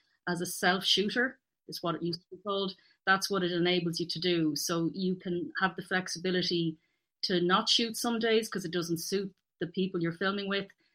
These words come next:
and you're not costing a fortune because it's just you, usually, and a sound person. So if things don't quite work out, so you're building that relationship long term. Um, so essentially, you need to be a very good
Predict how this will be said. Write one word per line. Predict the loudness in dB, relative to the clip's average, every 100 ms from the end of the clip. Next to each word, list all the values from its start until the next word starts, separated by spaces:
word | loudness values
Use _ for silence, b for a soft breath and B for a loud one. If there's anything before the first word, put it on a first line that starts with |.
| _ _ -8
and | -6 -4
you're | 2
not | 2 0
costing | 0 0 0 0
a | 0
fortune | -2 -2 0 -2 -2 -4
because | -6 -6
it's | -8 -6
just | -4 -2 -2 -4 -2
you, | 2 2 2
usually, | 0 -2 -2 0
and | 0
a |
sound | 2 2 2 0
person. | -4 -2 -2 -2 b b b
So | -2 2 2
if | 0 -2
things | 0 0
don't | 0 -2
quite | 0 0 2
work | -2 0
out, | 0 0 -2
so | -4
you're | -4 -4 -6 _ 0
building | 2 2 0 0
that | 0 0 -2
relationship | -2 0 0 -2 -2 -2 -4 -10 -6
long | -2 0 0
term. | 0 2 4 4 2 -2 _ _ _ _ _ -4
Um, | 0 2 0 0 -6 _ _
so | 2 4 2 -4 -6
essentially, | 0 4 4 4 0
you | 0
need | 0 0
to | -2
be | -2
a | 0
very | 2 2 2
good | 2 2 2